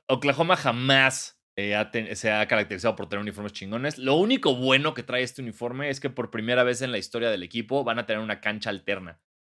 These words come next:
que va a estar, es como toda, es, es normal, duela, con todo como gris plateado, que se ve bonita. Vamos a ver ya, este, cuando jueguen qué tal, qué tal queda.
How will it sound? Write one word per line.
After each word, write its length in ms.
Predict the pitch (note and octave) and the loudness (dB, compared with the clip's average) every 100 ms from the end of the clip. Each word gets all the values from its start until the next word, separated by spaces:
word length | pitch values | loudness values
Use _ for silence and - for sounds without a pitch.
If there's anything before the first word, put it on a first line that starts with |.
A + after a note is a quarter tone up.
| _ - | _ -2
que 80 | G2+ | 2
va 80 | G#2 | 2
a 20 | |
estar, 320 | G2+ G#2+ G2 | 2 -2 -2
es 160 | A#2+ G#2 | -8 -4
como 380 | A#2+ A2 G2 - | -4 -2 -2 2
toda, 680 | A2+ A2+ A2+ A2 G#2 - - | 4 6 4 4 0 -4 -10
es, 160 | F#2 - | -10 -6
es 160 | G#2 | -6
normal, 560 | G#2+ A2 A#2 C#3+ A3+ - - | -4 -2 2 4 2 -6 -4
duela, 520 | A2+ B2+ D3 A3 - _ _ | 2 4 4 0 -6 _ _
con 640 | - G#2 G2 G2 F#2 F2+ F2 | -2 0 2 0 -4 -8 -6
todo 320 | A2+ A2 A2+ | -2 0 0
como 180 | G#2+ G2 | -2 -6
gris 240 | F#2 A2 G#2 | -4 -4 -4
plateado, 680 | G#2+ F#2 A2 A2 C3+ - _ | -6 0 2 4 0 -4 _
que 160 | B2+ A#2+ | 0 2
se 120 | C3 | 6
ve 80 | D3 | 6
bonita. 520 | E3+ G#3+ - G3 - _ _ - | 6 4 4 2 2 _ _ -6
Vamos 220 | A2 A#2 | -4 0
a 80 | G#2+ | 0
ver 180 | G#2 G2 | 0 2
ya, 380 | G#2+ G#2 G#2 | 4 4 2
este, 300 | F#2 F#2 - | -2 -6 -10
cuando 220 | F2+ F2+ F2 | -8 -8 -2
jueguen 220 | G#2+ G#2 | -2 -2
qué 120 | G2+ | -6
tal, 320 | G#2 F#2+ - | -4 -6 -8
qué 100 | G#2 | -16
tal 400 | - F#2+ F2+ F2 | -8 -8 -6 -6
queda. 400 | A2+ B2+ G#3 - | -2 2 0 -2